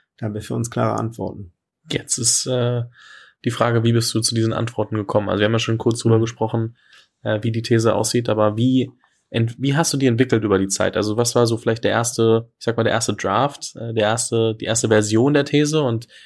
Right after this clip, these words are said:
Speaker 2: was hat sich seitdem verändert?
Speaker 1: Hat sich total verändert. Also die Arbeit der letzten Jahre war sehr stark, ähm, orientiert auf Netzwerke. Das heißt, ich habe mir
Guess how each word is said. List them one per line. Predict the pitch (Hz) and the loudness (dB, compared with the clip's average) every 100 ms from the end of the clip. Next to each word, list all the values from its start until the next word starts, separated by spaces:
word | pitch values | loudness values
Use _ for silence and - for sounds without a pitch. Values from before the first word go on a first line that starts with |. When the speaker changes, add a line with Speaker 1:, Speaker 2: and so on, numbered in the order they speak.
| _ | _
Speaker 2:
was | - 113 | -4 0
hat | 117 | 0
sich | 107 - | -2 -2
seitdem | 107 98 | -2 -2
verändert? | 101 98 110 107 - - - - - - | -4 -8 -10 -14 -18 -20 -20 -18 -18 -4
Speaker 1:
Hat | - | -2
sich | 123 | 0
total | 120 120 120 | 0 2 2
verändert. | 117 110 107 | 2 0 -2
Also | 107 107 | -2 -4
die | 101 113 | -2 0
Arbeit | 113 117 117 | 2 2 4
der | |
letzten | 113 120 - | 2 0 0
Jahre | 131 127 117 | 0 2 0
war | 117 | 0
sehr | 107 113 | 0 0
stark, | - 120 117 - - _ - | 4 4 4 0 -12 _ -8
ähm, | 123 113 113 | -4 -2 -2
orientiert | 113 107 101 - 117 113 - 262 | 0 0 0 0 2 2 -2 -12
auf | 120 117 | -8 -4
Netzwerke. | 117 117 120 120 120 131 | 0 0 0 -2 0 0
Das | 135 113 | -2 0
heißt, | 110 107 | -2 -2
ich | 113 | -4
habe | 110 | -2
mir | 117 110 110 | -2 -2 -4